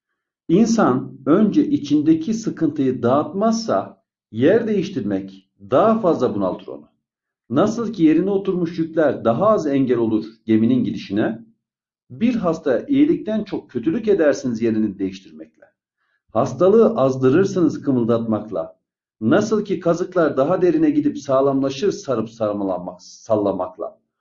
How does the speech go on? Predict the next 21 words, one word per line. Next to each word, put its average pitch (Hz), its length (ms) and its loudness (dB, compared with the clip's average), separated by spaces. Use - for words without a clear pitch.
Onun 170 200 4
için - 500 -2
kalabalıktan 160 760 0
kaçmak 160 500 -2
yetmez. 147 720 0
Bir 147 300 -2
yerden 185 400 4
başka 143 360 0
bir 180 120 -4
yere 165 200 4
gitmekle 151 580 0
iş 143 260 -2
bitmez. 139 720 -2
İçimizdeki 139 720 -2
kalabalık 147 580 0
hallerimizden 135 600 0
kurtulmamız, 123 840 -2
kendimizi 131 560 0
kendimizden 131 600 0
koparmamız 113 720 0
gerekir. 87 360 -6